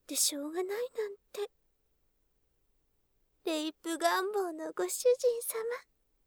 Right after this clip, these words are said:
それでは、ペニバンを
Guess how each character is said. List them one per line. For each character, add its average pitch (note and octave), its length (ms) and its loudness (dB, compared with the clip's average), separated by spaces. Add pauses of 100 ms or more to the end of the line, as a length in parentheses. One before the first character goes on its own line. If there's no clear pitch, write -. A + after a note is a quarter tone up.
(1700)
そ - 280 -2
れ F#4 140 6
で G4+ 160 8
は、 E4+ 340 6 (800)
ペ A#3 160 -2
ニ C4+ 180 -6
バ C#4+ 140 0
ン D4 320 -4
を - 20 0